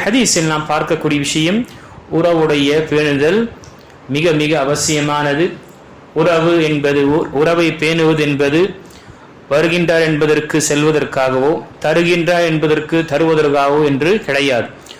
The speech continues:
உறவை பேணுவது என்பது, எவர் துண்டித்து சென்று போகின்றார்களோ அவருடைய உறவை பேணுவதுதான் உண்மையான உறவை பேணக்கூடியவர். அதான் இந்த சஹாபி, உ-, அல்லாஹ்வுடைய தூதர் ஸல்லல்லாஹு அலைஹி வஸல்லம் வந்து கூறுகின்றார், "என்னுடைய உறவினர்கள்,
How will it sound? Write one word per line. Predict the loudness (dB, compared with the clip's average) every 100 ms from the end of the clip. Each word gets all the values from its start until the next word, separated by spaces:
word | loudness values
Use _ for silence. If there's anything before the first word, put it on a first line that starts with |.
| -20 -6
உறவை | 0 2 2 2
பேணுவது | 0 0 2 2
என்பது, | 0 0 2 0 0
எவர் | -2 0 0
துண்டித்து | 0 0 0 0 0
சென்று | 0 0 0
போகின்றார்களோ | 2 0 0 -2 0 0 2 2
அவருடைய | 0 2 2 2 2
உறவை | 2 2 2
பேணுவதுதான் | 0 -2 0 0 0 -2 -2
உண்மையான | -2 0 0 0 0
உறவை | 0 2 2 0 -4 -12 -20 -20 -20 -8
பேணக்கூடியவர். | -4 -2 -2 -2 0 0 -2 -4 -12 -20 -20 -20 -6
அதான் | -2 0
இந்த | 0 0 0
சஹாபி, | -2 -2 -2 -2 -2 -4 -10 -20 -20 -6
உ-, | -2
அல்லாஹ்வுடைய | 0 0 0 0 0
தூதர் | 0 0 0 0
ஸல்லல்லாஹு | 0 0 0
அலைஹி | -2
வஸல்லம் | -2 -2 0
வந்து | -2 -2 -2 0
கூறுகின்றார், | 0 0 -2 -4 -6 -20 -20 -8
"என்னுடைய | -2 0 2 2
உறவினர்கள், | 2 0 0 0 0 0 0